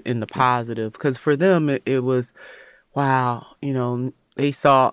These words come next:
they see me, you know, Nina Turner as a leader, a very strong leader of this progressive movement, and then also my association, my work with Senator Bernard Sanders. And for them,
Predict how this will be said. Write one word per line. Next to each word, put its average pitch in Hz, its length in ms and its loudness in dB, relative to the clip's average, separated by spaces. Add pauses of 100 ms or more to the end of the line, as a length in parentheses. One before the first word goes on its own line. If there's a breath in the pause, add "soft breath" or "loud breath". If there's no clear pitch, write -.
they 139 120 0
see 151 340 0
me, 135 460 0
you 131 60 -4
know, 131 100 0
Nina 131 320 2
Turner 123 540 0
as 120 560 -4 (540 soft breath)
a 151 240 8
leader, 127 440 2
a 131 40 4
very 135 240 4
strong 160 400 2
leader 117 340 0 (280)
of 120 280 2
this 131 180 2
progressive 127 460 -2
movement, 127 340 2
and 151 80 2
then 147 120 4
also 143 480 4
my 127 460 0
association, 135 680 0
my 113 140 0
work 120 340 0
with 135 340 2 (340)
Senator 127 400 4
Bernard 123 540 2
Sanders. 135 720 0 (500 soft breath)
And 147 300 2
for 143 140 0
them, 151 640 4